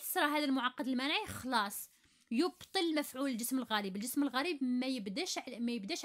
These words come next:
عنده مفعول على الجسم تاعنا. من بعد واش يصرى؟ ثم تتدخل البالعات الكبيرة نفسها، ظاهرة البلعامة تتعاود هنايا وتهضمه. هذا البالعات تهضم لي هذا المعقد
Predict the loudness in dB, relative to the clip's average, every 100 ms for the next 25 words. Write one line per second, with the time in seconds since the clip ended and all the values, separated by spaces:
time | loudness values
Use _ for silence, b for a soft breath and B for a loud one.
0 | 0 2 2 0 0 4 4 4 B B
1 | 2 4 4 2 0 0 0 -4 2 2
2 | 2 -2 -14 b b b _ _ _ 4
3 | 6 8 6 6 2 4 4 2 b b
4 | b -4 2 4 4 0 0 0 2 4
5 | 2 2 2 2 4 2 2 0 0 2
6 | 2 2 0 -4 -6 -4 -2 -2 -4 -4
7 | 0 0 0 -4 0 4 6 4 2 2
8 | 2 0 -6 -14 B B B 2 4 4
9 | 2 2 -2 -2 -6 0 2 4 2 2
10 | 0 -2 -6 -4 -2 0 0 2 0 2
11 | 2 2 -2 -2 0 0 2 2